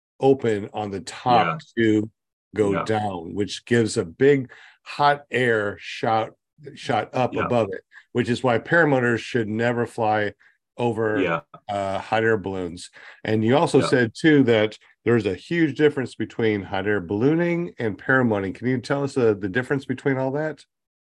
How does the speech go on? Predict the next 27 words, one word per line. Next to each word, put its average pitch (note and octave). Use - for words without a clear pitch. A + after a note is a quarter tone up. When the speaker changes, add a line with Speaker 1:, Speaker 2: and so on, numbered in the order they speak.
Speaker 2:
Yeah, A#2
of F#2+
course. -
Um, G#2+
so A#2
we'll G#2+
s-, -
start A2+
with G2+
the F#2+
first, -
uh, F#2+
question. G2
The, A2
the A2+
internal A2+
temperature -
of E2+
a E2
balloon F2
can F2+
be, F2
um, F2
on B2+
average, B2
it's -
about G2+